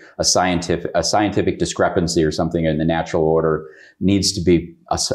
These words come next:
a puzzle to be solved. No, a myth is to be received as myth and, and, uh, and not as something else. Okay.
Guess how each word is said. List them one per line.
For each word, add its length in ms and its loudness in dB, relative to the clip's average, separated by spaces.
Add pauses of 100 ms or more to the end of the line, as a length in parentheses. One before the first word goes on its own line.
a 80 0
puzzle 360 -2
to 80 -2
be 120 0
solved. 400 0
No, 360 2
a 40 0
myth 460 2
is 200 0
to 100 -10
be 140 4
received 420 0
as 260 0
myth 400 -4 (540)
and, 380 0
and, 360 0
uh, 260 2
and 160 0
not 220 2
as 180 0
something 360 -6
else. 300 -10
Okay. 200 -10